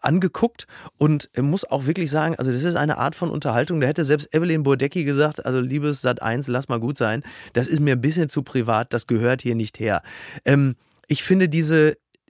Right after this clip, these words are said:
Entwicklung der beiden, um's mal ganz vorsichtig auszudrücken,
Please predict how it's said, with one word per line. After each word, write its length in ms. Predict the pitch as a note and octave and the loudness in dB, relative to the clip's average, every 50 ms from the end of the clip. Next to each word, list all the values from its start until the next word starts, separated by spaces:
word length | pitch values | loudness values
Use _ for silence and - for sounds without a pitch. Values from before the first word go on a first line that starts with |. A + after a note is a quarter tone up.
| _ - | _ -2
Entwicklung 600 | - D3 C3 A#2 D3 F3+ - G3 F3+ F3+ F3+ E3+ | 0 0 0 0 -2 -2 0 0 0 2 2 2
der 120 | D#3+ D#3+ | 2 2
beiden, 500 | C#3 B2 B2 A#2+ B2+ C#3 C#3+ C#3+ C#3 C#3+ - - - - - - _ _ _ _ _ _ | 2 2 2 2 2 2 0 -2 -4 -6 -8 -12 -20 -20 -20 -20 _ _ _ _ _ _
um's 240 | - D3+ D#3+ D#3 | 0 0 0 2
mal 140 | - D3+ C3+ | 2 2 2
ganz 180 | B2+ D3 E3+ - | 2 2 0 -2
vorsichtig 500 | - - C3+ C3 D#3 D#3 D3+ - - C#3 | -4 0 2 2 2 0 -2 -4 -4 -4
auszudrücken, 420 | - B2 - - B2+ C3+ - D3+ | -4 -4 -4 -4 -4 -4 -4 -6